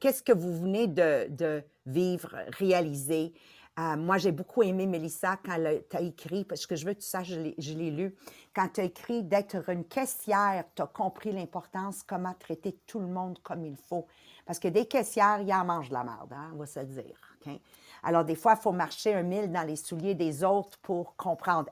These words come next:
Anyways, moi, je capote, je capote, je capote sur le podcast qu'on est en train de faire. On va terminer, euh,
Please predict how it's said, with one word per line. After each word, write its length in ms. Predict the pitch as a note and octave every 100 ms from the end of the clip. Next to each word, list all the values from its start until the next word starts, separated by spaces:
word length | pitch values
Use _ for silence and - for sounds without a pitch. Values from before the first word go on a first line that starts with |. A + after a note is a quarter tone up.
| B3+
Anyways, 380 | C#4 F#3+ B2 - - - - -
moi, 200 | A#3+ F4
je 120 | -
capote, 640 | - C4+ - - A#3+ B3+ -
je 100 | -
capote, 420 | G3+ - A3+ A3+
je 80 | -
capote 380 | F#3+ - G#3+ G#3
sur 100 | F3+
le 120 | E3
podcast 600 | - F3 - G3+ G3 -
qu'on 140 | F3
est 100 | E3+
en 60 | D#3+
train 180 | - D#3+
de 80 |
faire. 400 | D3+ G3+ F#3+ G3+ G3+ - - -
On 120 | F#3
va 180 | D#3+ G3+
terminer, 840 | - B3 A3+ G#3+ G3 G3+ A3+
euh, 40 | A3+